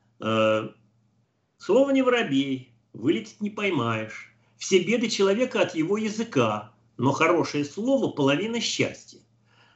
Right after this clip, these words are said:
Вот мы все-таки должны понимать, э, что даже всякое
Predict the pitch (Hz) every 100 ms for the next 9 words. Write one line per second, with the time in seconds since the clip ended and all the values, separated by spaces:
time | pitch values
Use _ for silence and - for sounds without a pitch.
0 | _ _ _ _ - 117 127 127 208 262
1 | 214 - 202 185 180 175 185 170 - _
2 | - - 165 190 240 349 - - - -
3 | 139 147 147 143 147 - - - - 170
4 | 175 165 151 - - _ _ _ _ _
5 | _ _ _ _ _ - _ _ _ _
6 | - 175 175 147 202 175 165 160 156 -